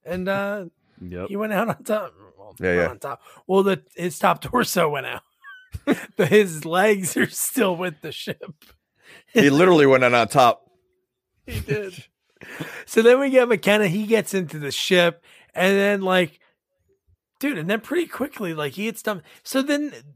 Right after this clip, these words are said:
Speaker 1: this whole final, you always hope in movies like this when you see him that, like, the final fight scene is, like, gonna be something. It was just so
Speaker 3: It, it
Speaker 1: quick.
Speaker 3: fell flat.
Speaker 1: Maybe 'cause of the, maybe 'cause of the cuts,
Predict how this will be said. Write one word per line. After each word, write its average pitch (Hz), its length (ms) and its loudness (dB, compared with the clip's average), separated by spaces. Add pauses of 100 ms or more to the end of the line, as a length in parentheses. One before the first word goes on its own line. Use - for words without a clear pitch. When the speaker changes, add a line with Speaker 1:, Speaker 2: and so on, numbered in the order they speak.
(100)
Speaker 1:
this 262 240 -4
whole - 360 -12
final, 254 800 0 (260)
you 262 140 2
always 392 240 8
hope 220 260 6
in 185 160 2
movies 185 340 2
like 160 200 2
this 147 260 0
when 156 120 -2
you 139 100 -4
see 135 240 0
him 143 200 -2 (380)
that, 196 140 4
like, 202 160 2
the 190 120 0
final 196 600 -2 (140)
fight 175 280 0
scene 180 300 -6
is, 139 240 -8
like, 143 260 -4
gonna 180 300 -2
be 202 480 -8 (580)
something. 247 920 -4 (360)
It 196 100 -8
was 233 200 -4
just 269 480 -6
so 269 220 4
Speaker 3:
It, 285 120 2
it - 40 -20 (380)
Speaker 1:
quick. 160 280 2
Speaker 3:
fell 151 140 6
flat. 123 480 2
Speaker 1:
Maybe 226 300 2
'cause 247 200 -2
of 254 80 0
the, 233 180 2
maybe 214 280 0
'cause 226 200 -6
of 220 80 -6
the 196 80 -2
cuts, - 540 -4